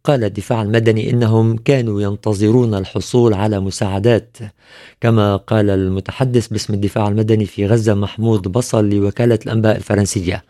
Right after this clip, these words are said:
ولم يدلي الجيش الإسرائيلي بتعليق ردا على طلب، آه، فرانس بريس، مشيرا إلى أنه يحتاج إلى المزيد من المعلومات من أجل التحقق من ذلك.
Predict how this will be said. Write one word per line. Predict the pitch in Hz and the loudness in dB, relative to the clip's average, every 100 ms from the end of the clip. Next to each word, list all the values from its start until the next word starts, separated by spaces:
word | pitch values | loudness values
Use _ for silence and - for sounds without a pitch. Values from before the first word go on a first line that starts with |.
| _ - | _ -2
ولم | 117 120 104 104 | 0 2 0 0
يدلي | 113 107 113 113 - _ - - | 0 2 2 0 -4 _ -6 0
الجيش | 107 135 139 135 | 2 2 0 -4
الإسرائيلي | - 147 135 135 123 | -2 -2 2 2 4
بتعليق | 117 113 117 147 151 - 123 143 160 - | 2 2 2 4 2 2 0 -2 -4 -2
ردا | 175 127 117 135 - - - - | 0 2 0 0 -6 -12 -20 -6
على | 127 151 123 - - | 0 2 0 -2 -2
طلب، | 131 107 104 98 | 2 2 0 -6
آه، | - 101 98 | -4 -2 -2
فرانس | - 117 107 104 | -2 -2 0 -4
بريس، | - 131 - - - - | 0 0 -2 -10 -20 -8
مشيرا | 123 - 156 117 | -4 2 2 2
إلى | 110 110 113 | 0 0 0
أنه | 123 113 | 0 2
يحتاج | 117 110 - 147 135 135 - _ - | 2 0 -2 0 0 -4 -12 _ -4
إلى | 135 107 | 0 0
المزيد | 104 104 117 131 107 | 0 0 0 0 0
من | 104 | 0
المعلومات | 98 101 98 117 131 120 104 | 0 -2 -2 2 2 0 -4
من | 101 | -4
أجل | 110 110 | 0 2
التحقق | 104 - - 113 110 101 - _ _ | 0 -2 -8 -4 -4 -4 -8 _ _
من | 110 104 | -2 0
ذلك. | 101 73 - - | 0 -2 -14 -20